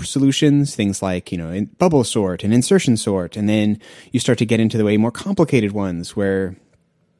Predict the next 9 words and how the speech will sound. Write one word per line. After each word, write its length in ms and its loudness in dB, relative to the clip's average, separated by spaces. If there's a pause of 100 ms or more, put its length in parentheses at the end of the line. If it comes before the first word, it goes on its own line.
(180)
you 80 -4
start 160 2
using 220 2
quick 240 2
sort 320 2
or 60 -2
merge 300 2
sort 360 2
and, 480 -2